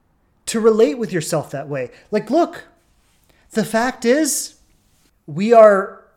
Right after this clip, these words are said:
relational beings. We are sexual beings. These needs, desires, wants, all of it, it's alive in all of us, most of us anyway, and, you know, in varying degrees.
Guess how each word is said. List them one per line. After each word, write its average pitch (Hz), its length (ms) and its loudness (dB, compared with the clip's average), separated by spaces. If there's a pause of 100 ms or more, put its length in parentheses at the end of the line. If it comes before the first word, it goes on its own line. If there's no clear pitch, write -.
(440)
relational 185 720 -2
beings. 143 720 -6 (1080)
We 202 160 4
are 214 120 6
sexual 214 680 -2
beings. 123 720 -10 (1080)
These 226 840 0 (120)
needs, 208 680 0
desires, 190 880 0
wants, 196 800 -4
all 180 240 2
of 226 100 2
it, 240 260 0 (220)
it's 208 180 -4
alive 214 480 4
in 208 120 0
all 196 300 2
of 160 80 0
us, 127 160 -8
most 202 300 -2
of 165 60 -4
us 143 180 -6
anyway, 135 300 -8
and, 196 220 -8
you 196 80 -4
know, 165 100 -2
in 175 120 -6
varying 175 340 0
degrees. 151 500 -8